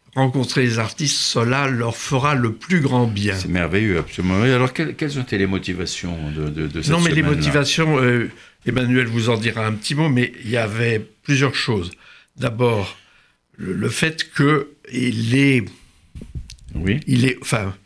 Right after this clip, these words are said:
Speaker 1: il est absolument nécessaire, selon moi, que la créativité, de, euh, et plus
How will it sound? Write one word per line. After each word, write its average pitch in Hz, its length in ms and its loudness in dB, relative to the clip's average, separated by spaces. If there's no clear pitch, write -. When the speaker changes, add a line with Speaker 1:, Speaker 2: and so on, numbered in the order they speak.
Speaker 1:
il 131 100 0
est 139 40 2
absolument 135 480 2
nécessaire, 131 580 2
selon 123 340 4
moi, 113 420 2
que 143 380 2
la 110 420 0
créativité, 127 1080 0
de, 107 340 -6
euh, 110 80 -6
et 107 160 -4
plus - 520 0